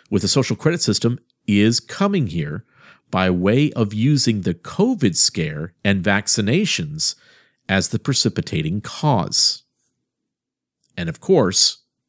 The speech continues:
whatever is a public health concern now will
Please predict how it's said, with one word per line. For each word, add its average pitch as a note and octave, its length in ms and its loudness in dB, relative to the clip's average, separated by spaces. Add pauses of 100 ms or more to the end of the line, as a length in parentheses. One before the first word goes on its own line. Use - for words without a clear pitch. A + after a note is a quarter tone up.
(720)
whatever G#2+ 400 4
is - 160 0
a F#2 60 2
public E2+ 400 -2
health G#3 240 -2
concern - 600 -2
now E3+ 480 0 (920)
will F#2 580 2